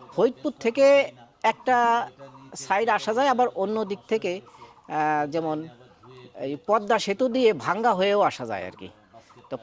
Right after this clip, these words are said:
ফরিদপুর থেকে আসতে হলে, আহ, এই, আহ, কি মাছ-,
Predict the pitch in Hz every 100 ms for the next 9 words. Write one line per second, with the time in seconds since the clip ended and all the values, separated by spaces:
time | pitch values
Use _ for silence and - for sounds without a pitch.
0 | - 190 220 254 214 220 233 220 190 -
1 | 208 196 208 214 202 - - - 156 156
2 | 156 151 - 165 151 147 117 139 135 127
3 | - 135 - - - - - - - -
4 | - _ 180 180 165 - -